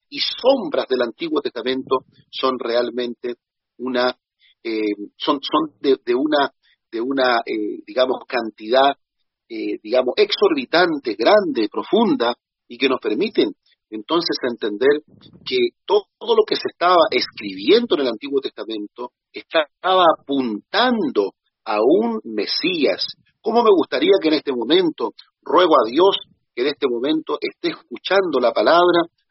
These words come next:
algún judío estudioso del Antiguo Testamento o de la Torá de Moshe, para que pueda entender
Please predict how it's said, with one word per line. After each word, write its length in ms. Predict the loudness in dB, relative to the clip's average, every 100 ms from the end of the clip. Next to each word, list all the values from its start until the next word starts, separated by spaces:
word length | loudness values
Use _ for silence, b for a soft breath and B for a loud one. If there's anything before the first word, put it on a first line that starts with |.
| -6
algún 380 | -4 0 -2
judío 640 | -2 -6 -8 -8 -8 -2 -2
estudioso 680 | -2 -8 0 0 0 0 -2
del 100 | -2
Antiguo 360 | -2 0 0
Testamento 760 | 0 -4 0 2 2 -2 -6 -8 _ _
o 140 | -2
de 80 | 2
la 100 | 2 0
Torá 220 | 0 4 4 4
de 80 | 0
Moshe, 560 | -4 0 4 4 2 -4 _ _
para 220 | -8 -6 -4
que 220 | -6 -6 -4
pueda 440 | 2 4 4 2 0 _ _
entender 760 | -8 -6 -8 -8 -2 0 0